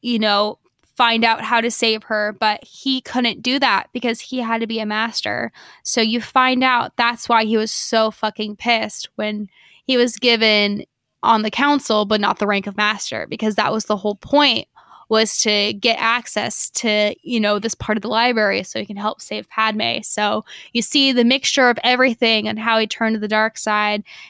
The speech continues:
And even, like, Obi-Wan too, like, you see how this definitely broke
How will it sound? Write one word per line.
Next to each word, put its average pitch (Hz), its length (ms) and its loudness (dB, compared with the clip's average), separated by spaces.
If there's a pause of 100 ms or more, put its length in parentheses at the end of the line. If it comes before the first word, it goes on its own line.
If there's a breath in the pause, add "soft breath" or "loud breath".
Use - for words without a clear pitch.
And 269 80 2
even, 285 240 2
like, 294 180 2
Obi-Wan 294 460 4
too, 277 280 4
like, 220 280 2
you 233 80 0
see 247 240 2
how 220 420 4
this 214 300 2
definitely 220 500 0
broke 190 560 2